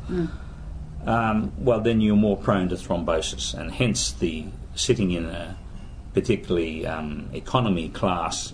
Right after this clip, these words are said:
Speaker 2: in an aeroplane for a long period with your legs hanging down and not contracting these muscles, you're prone to thrombus forming. So you get a deep venous thrombosis.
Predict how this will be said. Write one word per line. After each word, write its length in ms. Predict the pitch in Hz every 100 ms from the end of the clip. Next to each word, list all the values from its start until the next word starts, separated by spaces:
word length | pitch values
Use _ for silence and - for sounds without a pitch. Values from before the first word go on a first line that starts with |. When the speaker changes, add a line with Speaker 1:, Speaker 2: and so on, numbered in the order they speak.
| -
Speaker 2:
in 120 | 95
an 140 | 80 90
aeroplane 800 | 117 110 - 78 80 78 95 - - -
for 200 | - 87
a 40 | 87
long 340 | 113 117 92
period 380 | - 107 90 82
with 200 | 65 -
your 140 | 85
legs 300 | 92 104 95
hanging 400 | 92 107 95 90
down 360 | 90 95 90 87
and 140 | 82
not 200 | 92 107
contracting 580 | - 76 - 85 - 76
these 220 | 76 76
muscles, 480 | 98 98 - 73 - - - - - - - -
you're 200 | 82 73
prone 320 | - 85 78
to 80 | -
thrombus 580 | - 76 - - - - - - - - - - - - - -
forming. 440 | - 90 73 -
So 140 | -
you 200 | 90 85
get 220 | 82 95 82
a 60 |
deep 280 | 80 113 -
venous 440 | - 98 101 80
thrombosis. 800 | - 98 87 80 113 127 160 -